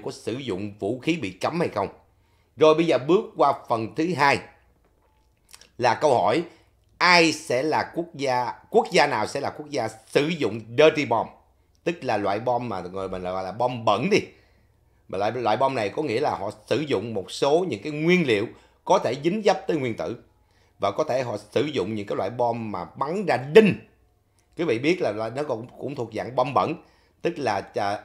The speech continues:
ở trong trái bom đó nó có nhét rất nhiều những loại đinh. Và cái sức công phá của nó có thể sẽ, à, tác hại lớn hơn một trái bom bình thường. Một trái bom bình thường khi nó nổ đó quý vị, là người ta bị ngay chỗ nổ đó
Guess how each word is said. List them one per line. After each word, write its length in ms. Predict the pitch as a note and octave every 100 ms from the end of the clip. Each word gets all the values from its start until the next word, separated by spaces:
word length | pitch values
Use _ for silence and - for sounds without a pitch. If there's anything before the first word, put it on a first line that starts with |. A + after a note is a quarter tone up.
| -
ở 100 | B2+
trong 300 | - D3 C#3+
trái 120 | D#3+
bom 240 | C#3+ C3+
đó 380 | B2 B2+ D#3+ - _
nó 160 | B2 C#3
có 240 | D#3 D#3
nhét 380 | D#3 E3 F3+ -
rất 200 | E3+ F3+
nhiều 180 | C3+ G2
những 200 | G2+ B2+
loại 120 | F#2
đinh. 320 | B2 D#3 F3+ A#2+ - _ _ _ _
Và 180 | G2 G3
cái 180 | - D3+
sức 320 | A3 - -
công 260 | D3+ D3+ B2
phá 260 | C#3 C#3 E3
của 80 | D3
nó 220 | C3+ C#3+
có 140 | D#3 D#3
thể 180 | G2
sẽ, 420 | A2 F#2+ F2+ A2 C#3+ - - -
à, 200 | - G2 G2+ - _ _
tác 180 | - E3+
hại 180 | G#2 G#2
lớn 260 | C3+ F3
hơn 140 | G3 D3+
một 80 | F2+
trái 80 | D3+
bom 180 | C#3 B2+
bình 140 | F#2
thường. 220 | G2 F2 - _ _ _ -
Một 180 | D3+ D3+
trái 140 | F#3
bom 240 | G3+ E3+ D#3
bình 120 | A#2+
thường 180 | B2+ A#2+
khi 120 | D3+
nó 100 | E3+
nổ 320 | E3+ G2+ F2
đó 80 | E3 E3+
quý 60 |
vị, 120 | B2+ G2 - _ _ _ _
là 220 | A2 A2+
người 180 | A2 A#2
ta 180 | A#2+ C3
bị 240 | A#2 A2 A2
ngay 300 | A#2+ D#3+ D#3+
chỗ 140 | -
nổ 280 | G#2 E2+ G#2+
đó 300 | D#3 E3+ -